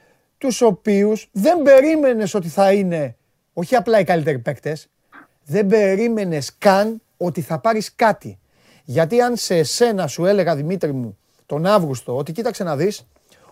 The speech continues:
ο Αγκιμπού, Καμαρά και ο Σισέ θα οργιάσουν τη σεζόν. Ξέρεις, θα μου έλεγες, Καλά,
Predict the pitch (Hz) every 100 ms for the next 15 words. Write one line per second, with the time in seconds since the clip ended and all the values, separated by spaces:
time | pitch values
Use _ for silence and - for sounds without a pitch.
0 | _ 160 170 156 147 151 226 220 190 170
1 | 180 208 - 151 123 131 - 151 175 214
2 | _ _ _ _ _ 175 170 165 147 185
3 | 208 - 143 - 135 120 110 - _ _
4 | _ - 202 165 190 247 202 131 - _
5 | - 175 147 107